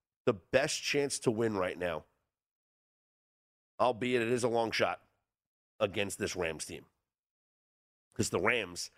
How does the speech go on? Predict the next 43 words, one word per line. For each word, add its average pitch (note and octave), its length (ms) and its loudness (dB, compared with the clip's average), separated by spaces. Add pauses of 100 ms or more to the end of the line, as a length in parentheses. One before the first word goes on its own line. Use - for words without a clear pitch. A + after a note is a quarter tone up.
(220)
still - 460 -2
have G2 160 0
a F2+ 40 -6
lot D#2+ 220 -6
to F2 60 -16
play C3 200 -16
for. - 220 -20 (1200)
The E2+ 80 -2
Rams B2 480 -2
are F#2 80 -6
still C3 280 2
in A2+ 100 -2
the G#2+ 60 -2
mix G#2+ 260 -2
here E2+ 260 -4 (420)
for F#2+ 160 0
a, E2+ 180 -2
a E2 120 -2
high A2+ 300 -2
seed. G#2+ 500 -4 (320)
Right A2 340 0
now, B2 600 0
the G2+ 100 -2
Rams A#2 580 0
are A2+ 160 4
your F#2+ 200 -8
three B2 400 -4
seed E3+ 480 -4 (320)
in A#2 100 2
the G2+ 240 -4
A C3+ 220 2
F D3 160 2
C, - 180 -4
in A2+ 80 0
the, A2 60 2
excuse A2 240 0
me, G2+ 80 -2
in F#2 40 -6
the G2 120 -4
N B2 80 4
F D3 100 4
C D3+ 140 -2
playoffs. D#3+ 640 2